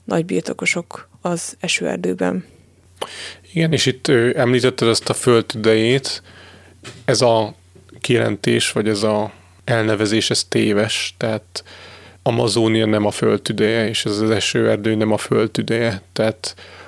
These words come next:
Speaker 2: olyan mennyiségű oxigént termel, ami, ami nem összevethető a föld tényleges igényével egyrészt, másrészt pedig az utóbbi években,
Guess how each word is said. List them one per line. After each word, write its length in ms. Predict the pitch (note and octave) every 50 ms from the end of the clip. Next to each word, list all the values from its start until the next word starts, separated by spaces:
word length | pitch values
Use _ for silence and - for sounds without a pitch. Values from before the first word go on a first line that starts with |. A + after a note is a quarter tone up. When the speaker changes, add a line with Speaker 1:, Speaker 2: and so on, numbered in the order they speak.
| - - - - _ _ _ -
Speaker 2:
olyan 320 | - B2+ B2 B2 B2 B2
mennyiségű 920 | A#2 A2+ A2+ A#2 A#2 A#2 G#2+ - - - A#2+ A2 G2 G#2+ G#2 G#2 G#2 G#2 A2+ D3+ - - _
oxigént 800 | - - A2 - - - - B2+ G#2+ G#2+ A2+ A2+ A2 G#2 - - -
termel, 560 | - A2 A2 A2 A2 A2+ A2+ A#2 A#2 A#2 A2+
ami, 440 | A2+ A2+ G#2+ G#2+ G#2+ G#2+ G#2+ G#2 -
ami 400 | - - C3 G#2+ G#2+ G#2+ G#2 G#2
nem 320 | G2+ - A2+ A2 A2 G#2+ A2
összevethető 1000 | A#2+ - - - B2+ A2 G#2+ A2 - - - G2+ - - - A2+ G#2+ G#2+ F#2+ - - - - - - - - - - - - -
a 320 | - A#2+ A2+ A2 G#2+ -
föld 520 | - - - - - A2+ A2 G#2+ G#2+ F#2+ - - - - - G#2+ _
tényleges 500 | - A#2+ A2 G#2 G#2 G#2 G#2 G#2+ - -
igényével 920 | A2+ G2+ G2+ G#2+ G#2+ G#2 G#2+ A2 A2+ G#2+ A2 A#2+ B2 B2 B2 B2+ B2 A#2+ - - - - - - - - - - - _ -
egyrészt, 640 | - C3 A2+ G#2+ A2 G#2+ B2 B2+ C3+ - - - - -
másrészt 440 | - A#2+ A#2 A#2 - - C3 - -
pedig 220 | - A2 A2+ A2+
az 100 | B2 G#2+
utóbbi 380 | A#2+ B2 B2 - B2+ A2+ G#2+ A2+
években, 880 | A2 A2 G2+ A#2 A2+ G#2+ G2+ G2 G#2+ A2+ A2 A2 A2 A2 G#2+ - -